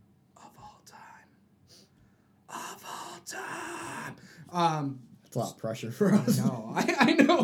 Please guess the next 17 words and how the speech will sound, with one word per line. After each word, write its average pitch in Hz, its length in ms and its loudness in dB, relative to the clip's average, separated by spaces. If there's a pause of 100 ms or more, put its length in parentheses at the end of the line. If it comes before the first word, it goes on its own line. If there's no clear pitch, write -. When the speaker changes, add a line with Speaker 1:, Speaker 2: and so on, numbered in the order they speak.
Speaker 1:
We're 269 120 0
Speaker 2:
<laughs> 190 300 -2
Of 160 120 6
all 160 180 6
time? 156 400 4
Speaker 1:
Of 170 160 4
all 180 180 6
time 165 360 0
that 131 240 -4
we've 127 260 -4 (100)
read. 113 280 -8 (680)
Speaker 2:
Yeah. 127 480 4 (200)
Speaker 1:
So, - 180 -10
so 160 240 -2
far 156 300 -2
we've 131 220 -6
had 123 380 -8